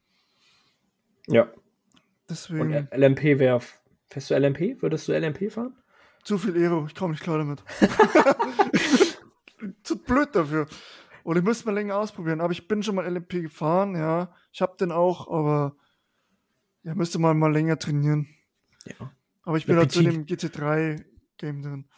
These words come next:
Speaker 1: Petit Le Mans wär ich vielleicht wahrscheinlich auch fahren.
Speaker 2: Ja, hab ich auch.
Speaker 1: Hm,
Speaker 2: Wir fahren auch.
Speaker 1: weil, ähm, ja, ich fahr mit Niklas wahrscheinlich.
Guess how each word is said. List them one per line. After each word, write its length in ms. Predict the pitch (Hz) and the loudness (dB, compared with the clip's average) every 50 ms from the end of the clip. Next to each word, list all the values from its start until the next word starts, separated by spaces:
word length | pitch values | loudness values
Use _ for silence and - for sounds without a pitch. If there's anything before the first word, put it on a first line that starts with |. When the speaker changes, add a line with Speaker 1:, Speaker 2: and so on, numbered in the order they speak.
| _ _ _ - | _ _ _ -2
Speaker 1:
Petit 340 | - 180 - - 202 220 220 | 0 0 2 6 6 8 8
Le 60 | 220 | 8
Mans 280 | 196 185 196 214 220 202 | 8 8 8 8 8 6
wär 80 | 180 | 4
ich 80 | 170 165 | 2 0
vielleicht 340 | - 165 156 151 156 151 151 | -2 2 4 6 6 6 6
wahrscheinlich 440 | 151 139 - - 143 135 127 120 | 2 4 4 2 2 2 2 -2
auch 100 | 107 110 | -4 -6
fahren. 260 | - - - - - - _ _ _ _ _ _ _ _ - | -6 -8 -12 -12 -12 -14 _ _ _ _ _ _ _ _ -2
Speaker 2:
Ja, 100 | 220 233 | 2 2
hab 100 | 247 233 | 2 2
ich 80 | 220 | 0
auch. 240 | 175 156 143 - _ _ _ _ _ _ _ - | -2 -2 -4 -8 _ _ _ _ _ _ _ -4
Speaker 1:
Hm, 160 | - 156 147 151 | -2 0 2 2
Speaker 2:
Wir 100 | 156 160 | 0 0
fahren 180 | 170 170 156 | 0 -2 2
auch. 40 | 147 | 4
Speaker 1:
weil, 340 | 139 143 151 156 151 151 151 151 | 8 8 8 10 8 8 8 6
ähm, 460 | 151 151 151 151 151 147 147 147 143 - _ _ _ _ _ _ - - | 6 6 6 4 2 2 0 0 -4 -8 _ _ _ _ _ _ -20 -18
ja, 160 | - 110 107 120 | -16 -14 -14 -12
ich 80 | 131 | -6
fahr 140 | - - 151 | 0 2 4
mit 220 | 147 143 139 - | 4 2 0 -4
Niklas 300 | - 196 202 202 170 - - | -8 -6 -4 -4 -6 -6 -6
wahrscheinlich. 580 | 175 - - 170 170 165 165 156 147 - _ | -8 -6 -4 -2 -2 -2 -2 -6 -8 -10 _